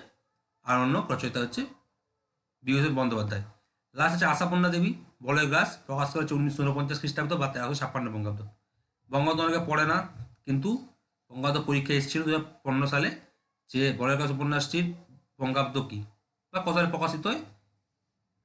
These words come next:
তেরোশো ছাপ্পান্ন বঙ্গাব্দ, ঠিক আছে? তো প্রকাশ করা হচ্ছে উনিশশো ঊনপঞ্চাশ খ্রিস্টাব্দ,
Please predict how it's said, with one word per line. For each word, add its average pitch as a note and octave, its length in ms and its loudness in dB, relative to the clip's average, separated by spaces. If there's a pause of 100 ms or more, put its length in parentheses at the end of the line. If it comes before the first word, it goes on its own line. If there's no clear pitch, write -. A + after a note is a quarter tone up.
তেরোশো C3 220 0
ছাপ্পান্ন C#3 400 0
বঙ্গাব্দ, G#2+ 360 -2
ঠিক G#3 140 -2
আছে? A2+ 180 -4 (1040)
তো C#3+ 80 -2
প্রকাশ D#3 260 2
করা E3+ 120 0
হচ্ছে E3 140 2
উনিশশো D#3 220 2
ঊনপঞ্চাশ D3+ 320 2
খ্রিস্টাব্দ, E3+ 360 0